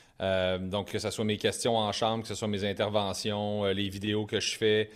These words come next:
semblent attirer l'attention. Les gens, ils disent « Ah ouais, je savais pas que c'était comme ça que ça se passait » ou euh, « Oh, j'ai, il y a telle décision qui a été prise, j'étais pas au courant ». Puis ça dérange tellement que, bon, cette semaine, quand j'étais au comité plénier,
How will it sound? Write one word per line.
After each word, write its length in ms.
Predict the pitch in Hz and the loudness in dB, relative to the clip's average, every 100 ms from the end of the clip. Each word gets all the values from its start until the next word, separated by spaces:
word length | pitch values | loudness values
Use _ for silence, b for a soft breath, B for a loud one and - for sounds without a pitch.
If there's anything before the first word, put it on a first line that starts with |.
| B B | B B
semblent 720 | - - 110 110 104 101 98 | -4 2 2 2 2 2 4
attirer 480 | 107 107 - 113 113 | 2 0 -2 0 4
l'attention. 560 | 110 113 107 101 113 | 4 4 0 0 0
Les 200 | 113 104 | 2 0
gens, 320 | 95 110 110 110 | 2 2 2 0
ils 160 | 101 | 0
disent « 200 | 95 95 107 | -2 0 2
Ah 120 | 95 | 4
ouais, 120 | 110 | 2
je 60 | 120 | 0
savais 220 | 107 101 | 0 0
pas 100 | 104 | -2
que 80 | 110 | -4
c'était 240 | - 104 | -4 -4
comme 160 | 98 101 | -2 -4
ça 80 | 113 | -4
que 60 | 107 | -2
ça 100 | 104 | -4
se 80 | |
passait » 520 | - 104 101 - 104 110 | 2 2 2 2 2 2
ou 260 | 107 101 | 2 2
euh, « 140 | 95 95 | 2 2
Oh, 200 | 156 143 104 | 0 0 -4
j'ai, 160 | 107 | -4
il 40 | 104 | -2
y 60 | |
a 40 | 101 | 2
telle 180 | 120 113 | 2 0
décision 360 | 107 - 117 | -2 0 -2
qui 120 | 117 | 0
a 20 | 107 | -2
été 180 | 110 | -2
prise, 200 | 98 120 | -2 -4
j'étais 180 | 117 113 | 0 0
pas 120 | 110 | 2
au 40 | 110 | 0
courant ». 420 | 113 101 110 156 B B B B B - | 0 0 2 0 B B B B B -8
Puis 240 | 104 104 | -4 -4
ça 220 | - 113 | 2 2
dérange 400 | 104 117 127 143 | 6 6 6 4
tellement 380 | - 127 120 175 | 6 6 6 2
que, 180 | 175 123 | 2 2
bon, 360 | 113 131 127 101 | 4 4 4 0
cette 180 | 110 | -2
semaine, 320 | - 110 127 131 | 2 2 2 2
quand 120 | 120 | 2
j'étais 180 | 107 113 | 2 0
au 80 | 107 | 2
comité 360 | 110 110 120 | 0 2 0
plénier, 540 | 113 113 107 135 165 | 4 4 6 2 2